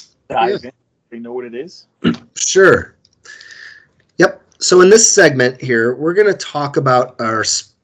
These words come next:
Speaker 2: feature spotlight. And our feature spotlight for today, the topic is adjust cost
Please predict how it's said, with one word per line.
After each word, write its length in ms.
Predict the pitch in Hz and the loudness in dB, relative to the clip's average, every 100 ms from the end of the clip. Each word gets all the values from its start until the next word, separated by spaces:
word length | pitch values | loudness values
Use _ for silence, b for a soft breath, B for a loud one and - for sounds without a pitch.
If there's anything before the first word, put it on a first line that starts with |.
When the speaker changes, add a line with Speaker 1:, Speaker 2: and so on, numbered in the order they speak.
| _ | _
Speaker 2:
feature 400 | 156 147 143 127 | -2 0 2 2
spotlight. 640 | - - 110 98 - 64 _ _ _ _ _ _ _ _ - - - _ - | 0 -6 -6 -6 -10 -20 _ _ _ _ _ _ _ _ -20 -20 -20 _ -8
And 140 | 127 127 | -2 0
our 80 | 123 | 0
feature 480 | - - 240 233 | -2 -4 -2 -2
spotlight 540 | 175 - 147 135 135 117 | -4 -2 0 0 0 -2
for 100 | 117 | -6
today, 460 | - 104 92 92 95 b b b b b _ _ | -8 -10 -10 -12 -16 b b b b b _ _
the 100 | - | -14
topic 480 | 117 165 170 170 143 | -6 -2 0 0 2
is 360 | 127 120 - - _ | 2 2 -2 -10 _
adjust 540 | - 117 156 170 - - | -8 0 2 2 -4 -8
cost 480 | 147 139 131 - | -4 -2 -2 -4